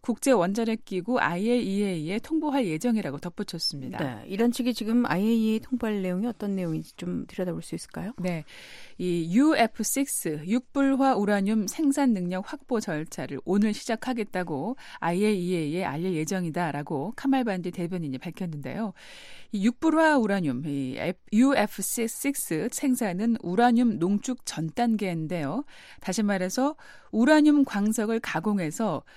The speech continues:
Speaker 1: 고농축 우라늄을 만드는 과정에서 나오는 기체 상태 물질이 바로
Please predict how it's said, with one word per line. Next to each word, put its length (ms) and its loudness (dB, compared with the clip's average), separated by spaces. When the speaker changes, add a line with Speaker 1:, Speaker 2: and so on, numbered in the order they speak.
Speaker 1:
고농축 640 6
우라늄을 420 2
만드는 440 -2
과정에서 560 -2
나오는 480 0
기체 340 4
상태 360 -2
물질이 360 -2
바로 360 0